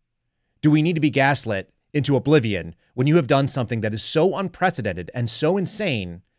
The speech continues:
they've acted like it's normal that they've gone after Donald Trump for documents?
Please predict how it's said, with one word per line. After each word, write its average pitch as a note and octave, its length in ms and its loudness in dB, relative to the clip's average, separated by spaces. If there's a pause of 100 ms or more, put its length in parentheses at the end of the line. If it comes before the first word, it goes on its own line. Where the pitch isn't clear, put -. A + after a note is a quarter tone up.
(240)
they've E3+ 180 2
acted F3+ 360 -2
like E3 180 4
it's D3 140 -4
normal A#2+ 580 0 (200)
that B2+ 120 0
they've C#3 160 2
gone C3+ 220 4
after B2+ 260 0
Donald A#2+ 300 -2
Trump B2+ 340 -2
for C3+ 180 -2
documents? A2 760 -4